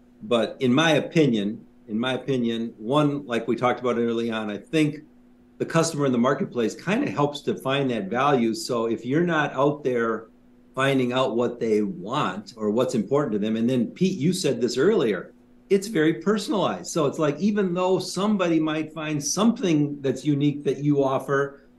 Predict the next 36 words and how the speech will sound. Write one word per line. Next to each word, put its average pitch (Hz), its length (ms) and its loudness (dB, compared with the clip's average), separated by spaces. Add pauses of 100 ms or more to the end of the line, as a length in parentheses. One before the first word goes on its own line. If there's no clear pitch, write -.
(260)
maybe 196 280 6
another 185 500 4
customer 170 640 -2
finds 165 340 -2
something 185 320 -6
else. 185 100 -12
I - 20 -4
mean, 147 140 0
so 143 120 -8
you 175 140 -2
better, 180 460 0
you 139 120 -4
better 175 240 0
find 151 340 -6
out 156 320 0
what 139 200 -4
those 131 260 -6
things 123 260 -8
are. 139 420 0 (340)
And 160 160 4
then 165 140 4
another 165 320 6
thing 151 380 0
that 127 140 0
I 160 400 2
help 151 200 0
our 170 160 0
clients 127 460 -6
with, 127 240 0
which 123 180 -4
I 127 120 -2
think 143 260 -2
is 113 160 0
really 135 480 2
important, 107 540 -6
is 110 360 -6